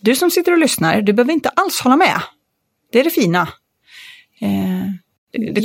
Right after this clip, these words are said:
Speaker 1: kan
Speaker 2: och Åsa håller ju sällan med varandra, så att det är bara bra om det är lite fler åsikter.
Speaker 1: Det är bara stämma in i åsikts
Speaker 2: Och som alltid får
Speaker 1: Kören.
Speaker 2: ni jättegärna mejla oss eller lämna en kommentar i appen om det är någonting vi pratar om som ni tycker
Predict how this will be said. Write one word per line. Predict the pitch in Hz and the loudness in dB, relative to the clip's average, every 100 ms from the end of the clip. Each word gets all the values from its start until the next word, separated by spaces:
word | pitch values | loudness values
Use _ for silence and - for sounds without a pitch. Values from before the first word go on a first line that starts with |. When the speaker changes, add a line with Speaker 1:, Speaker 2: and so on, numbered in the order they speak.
| 240 | 4
Speaker 1:
kan | 262 | 4
Speaker 2:
och | 220 | 2
Åsa | 202 269 | 0 0
håller | 311 240 | -2 -2
ju | 214 | -4
sällan | 208 220 277 | -4 -2 -2
med | 202 | -4
varandra, | - - 76 - | -4 -4 -4 -6
så | - | -6
att | - - | -8 -4
det | |
är | 214 | -2
bara | 240 | -2
bra | 190 190 254 | 0 -2 0
om | 220 | -2
det | 185 | -2
är | |
lite | 180 185 | -4 -6
fler | - 190 | -4 -4
åsikter. | 185 - 196 - 214 208 _ _ _ | -4 -4 -8 -8 -10 -10 _ _ _
Speaker 1:
Det | 269 | -4
är | |
bara | 294 | -4
stämma | - - 240 254 | -4 0 2 4
in | 277 165 | 4 2
i | 165 - | 0 0
åsikts | 196 160 156 - - - - - _ - | -2 -2 -6 -8 -8 -8 -8 -14 _ -8
Speaker 2:
Och | 214 | -4
som | 247 | -2
alltid | 254 254 | -2 0
får | 247 | 4
Speaker 1:
Kören. | 254 - | 4 4
Speaker 2:
ni | 285 | 2
jättegärna | 277 277 277 277 | -2 -2 0 2
mejla | 269 277 277 247 | 2 2 2 0
oss | 226 | -2
eller | 269 277 | -2 2
lämna | 302 302 | 2 2
en | 294 | 0
kommentar | 285 277 269 311 302 311 277 | 2 0 0 0 2 2 0
i | 247 | -4
appen | 254 - 233 214 208 - | -4 -4 -2 -2 -4 -2
om | 208 202 | 0 0
det | 196 | 0
är | 196 | 0
någonting | 196 196 214 196 | 0 -2 -2 -2
vi | 190 | -2
pratar | 185 202 196 185 | -2 -2 -2 -6
om | 185 | -4
som | 185 | -2
ni | 190 | -4
tycker | 196 185 180 - 202 | -4 -6 -4 -2 -4